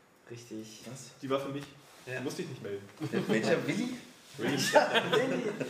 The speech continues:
Speaker 3: Aber es sieht
Speaker 1: Ja.
Speaker 3: überhaupt nicht aus wie William Shatner, von daher ist das irgendwie total Quatsch.
Speaker 1: Doch, es gibt einen komischen Film aus den siebzigern mit William Shatner, wo er irgendwie so einen Okkultisten oder so spielt. Da gibt's so eine Szene, der guckt, also genau in dem Moment,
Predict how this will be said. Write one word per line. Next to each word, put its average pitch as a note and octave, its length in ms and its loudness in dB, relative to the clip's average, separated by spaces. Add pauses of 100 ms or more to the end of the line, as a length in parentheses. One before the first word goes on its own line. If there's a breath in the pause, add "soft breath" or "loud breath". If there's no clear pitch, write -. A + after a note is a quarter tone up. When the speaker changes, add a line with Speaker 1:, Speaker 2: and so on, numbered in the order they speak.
(160)
Speaker 3:
Aber D#3+ 120 2
es D#3 60 4
sieht D#3+ 80 2
Speaker 1:
Ja. E3 60 2
Speaker 3:
überhaupt C#3+ 200 6
nicht C3 120 2
aus C#3 140 2
wie C#3 60 -2
William B2 200 2
Shatner, B2+ 260 -4
von A#2 120 -6
daher G#2+ 220 -6
ist G#2 120 -10
das G#2+ 60 -12
irgendwie G2+ 280 -12
total G2+ 160 -14
Quatsch. G#2+ 260 -12
Speaker 1:
Doch, E3 100 -8
es - 120 -10
gibt - 120 -16
einen - 100 -20
komischen D#3+ 300 -8
Film E3 180 -8
aus - 100 -8
den C3 100 -8
siebzigern C#3 340 -8
mit A#2+ 120 -6
William B2 180 -4
Shatner, C3 360 -10
wo A#2+ 100 -6
er A#2+ 180 -2
irgendwie B2+ 220 -8
so A#2+ 100 -8
einen A#2 160 -10
Okkultisten - 560 -10
oder A2 140 -6
so A2 100 -8
spielt. C3+ 300 -8 (240 loud breath)
Da A#2 60 -12
gibt's A#2+ 140 -6
so C3+ 60 -8
eine A#2+ 80 -6
Szene, C3+ 220 -8
der A2+ 100 -4
guckt, E3+ 280 -10
also A2 180 -8
genau A#2 300 -6
in C3 80 -6
dem C3 100 -4
Moment, B2 240 -8